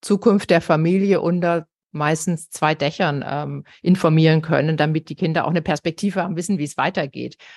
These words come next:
Was können denn Eltern noch tun? Sie sagten ja eben, dazu möchte ich auch noch was sagen,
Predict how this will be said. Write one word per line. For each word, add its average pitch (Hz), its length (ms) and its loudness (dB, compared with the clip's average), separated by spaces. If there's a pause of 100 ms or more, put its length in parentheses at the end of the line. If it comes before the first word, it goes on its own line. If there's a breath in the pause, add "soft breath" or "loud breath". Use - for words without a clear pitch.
(520 loud breath)
Was 185 160 -2
können 262 220 6
denn 233 160 8
Eltern 214 320 4
noch 190 240 4
tun? 127 320 -4
Sie 185 120 0
sagten 214 280 0
ja 190 140 4
eben, 202 320 2 (240 loud breath)
dazu 180 200 -4
möchte 208 220 0
ich - 60 0
auch 185 80 2
noch 214 160 0
was 185 160 0
sagen, 185 360 -2